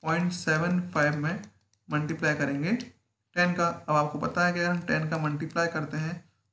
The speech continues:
तो हमारा जो decimal point होता है वो move करता है one right hand side पे। So हमारा answer कितना आ गया, रुपीज नाइन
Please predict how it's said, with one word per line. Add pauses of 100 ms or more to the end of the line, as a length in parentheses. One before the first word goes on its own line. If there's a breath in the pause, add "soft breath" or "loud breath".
(120)
तो
हमारा
जो
decimal (120)
point
होता
है
वो
move
करता
है
one (680)
right
hand
side
पे।
So
हमारा
answer
कितना
आ
गया, (1200)
रुपीज (600)
नाइन